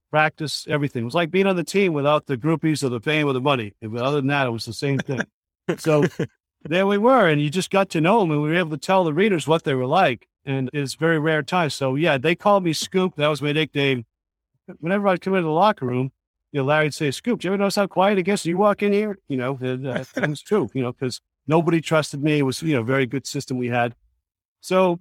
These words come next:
Speaker 1: yeah, he was taping it like this at practice. So he, there had been a barroom fight two nights earlier, and he might have had a broken bone. I don't know. But if you look up his playoff shooting, he shot fifty-two percent that year. It was his middle year of his three straight M V Ps,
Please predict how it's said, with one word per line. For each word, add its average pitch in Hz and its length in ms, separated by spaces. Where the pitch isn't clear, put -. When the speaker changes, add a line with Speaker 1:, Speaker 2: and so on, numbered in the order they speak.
Speaker 1:
yeah, 220 140
he 165 80
was 165 120
taping 226 320
it 202 80
like 180 260
this 240 200
at 156 140
practice. 190 440
So 156 140
he, 180 220
there 233 120
had 240 120
been 254 100
a 180 80
barroom 185 520
fight 170 340
two 175 160
nights 147 260
earlier, 135 380
and 123 80
he 165 160
might 208 240
have 156 80
had 156 80
a 135 60
broken 147 360
bone. 143 280
I 139 100
don't 139 100
know. 135 180
But 117 120
if 117 100
you 143 60
look 160 180
up 143 120
his 120 120
playoff 156 360
shooting, 131 340
he 131 80
shot 170 320
fifty-two 165 380
percent 147 380
that 123 200
year. 117 300
It 151 100
was 139 180
his 117 180
middle 175 300
year 165 200
of 139 80
his 123 140
three 156 160
straight 147 260
M 139 140
V 127 160
Ps, 131 460